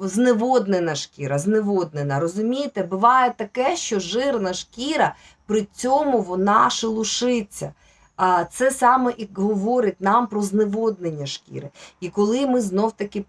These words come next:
е, приклад з ізюмчиком, ізюмчик кинемо в воду і в олійку, то саме вода почне його розпрямляти, поїти, а не олійка. Тому, коли, е, шкіра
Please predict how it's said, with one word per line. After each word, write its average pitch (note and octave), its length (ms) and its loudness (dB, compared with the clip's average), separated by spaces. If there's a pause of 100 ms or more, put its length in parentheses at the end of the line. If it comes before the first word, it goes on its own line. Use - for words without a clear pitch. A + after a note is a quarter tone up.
е, F#3 80 2
приклад F#3+ 540 -2
з - 40 -14
ізюмчиком, E3 720 -4
ізюмчик G3+ 540 -4
кинемо G3 400 0
в F3+ 60 -6
воду F#3 440 0
і G3 100 -2
в F#3 100 -2
олійку, F#3+ 600 -2
то E3 120 -10
саме G#3+ 360 2
вода F#3+ 680 4 (280)
почне G#3 520 0
його F3 280 -2
розпрямляти, F#3 1160 2
поїти, G#3+ 720 0
а F3+ 220 4
не F#3+ 200 2
олійка. E3+ 640 -4 (320)
Тому, A3 500 2
коли, G3+ 640 0
е, D#3 480 -2
шкіра G3+ 600 -2